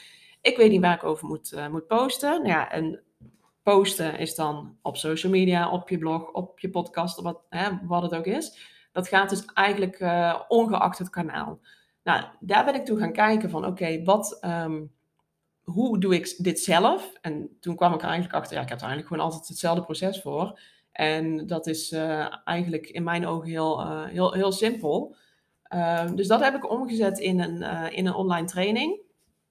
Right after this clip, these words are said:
de Content Planning School. En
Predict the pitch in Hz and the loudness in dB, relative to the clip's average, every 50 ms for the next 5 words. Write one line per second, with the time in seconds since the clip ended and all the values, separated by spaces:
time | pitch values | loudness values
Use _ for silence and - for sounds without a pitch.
0 | _ - - - 180 190 190 202 214 220 220 226 226 220 220 220 220 220 220 220 | _ -20 -10 -6 -4 2 4 4 6 6 6 4 2 4 4 4 6 6 6 6
1 | 220 220 226 226 240 302 359 - - - _ _ _ _ _ _ _ _ - - | 4 2 0 0 0 0 -2 -6 -8 -20 _ _ _ _ _ _ _ _ -4 -2
2 | 104 104 101 101 104 101 101 98 95 - | 0 2 2 2 2 0 0 -4 -6 -10